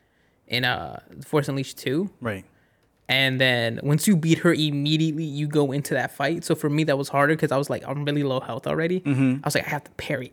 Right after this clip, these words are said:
Speaker 1: everything, and I don't know this boss's move. I don't know none of his moves."
Speaker 2: She blew me in the last
Speaker 1: The
Speaker 2: fight.
Speaker 1: hitboxes don't work, and I hate the game for that. Like, her grab, she, like, I would dodge,
Speaker 2: Mm-hmm.
Speaker 1: and then she, you know the grab she does, she, like,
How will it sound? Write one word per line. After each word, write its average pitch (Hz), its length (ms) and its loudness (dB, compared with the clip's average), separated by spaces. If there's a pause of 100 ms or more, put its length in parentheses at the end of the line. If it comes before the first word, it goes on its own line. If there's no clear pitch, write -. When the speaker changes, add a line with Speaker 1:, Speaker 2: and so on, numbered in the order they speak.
Speaker 1:
everything, 139 400 -4
and - 80 -14
I 143 60 -4
don't 139 160 -4
know 131 120 -2
this 123 160 -6
boss's 135 380 -6
move. 147 260 -4
I 143 60 0
don't 151 140 2
know 143 80 0
none 147 320 0
of 135 40 -4
his 147 140 -6
moves." 151 280 0
Speaker 2:
She 131 580 -2
blew 101 380 -8
me - 520 -18 (140)
in 110 160 -8
the 101 80 -8
last 95 180 -6
Speaker 1:
The 180 220 0
Speaker 2:
fight. - 80 -8
Speaker 1:
hitboxes 220 440 2
don't 147 200 2
work, 160 280 -2
and 143 120 -2
I 131 60 -2
hate 135 200 -6
the 139 80 -4
game 123 220 -4
for - 120 -8
that. - 280 -8 (580)
Like, 139 320 0 (640)
her 175 200 6
grab, 151 420 2
she, - 160 -6 (100)
like, 139 260 0
I 151 60 6
would 156 240 6
dodge, - 560 -4 (140)
Speaker 2:
Mm-hmm. 113 220 0
Speaker 1:
and 135 180 2
then 131 340 -2 (180)
she, - 180 -4
you 165 180 2
know 196 100 6
the 175 80 4
grab 131 240 4
she - 80 -2
does, 143 160 2
she, 143 160 -2
like, 127 260 -4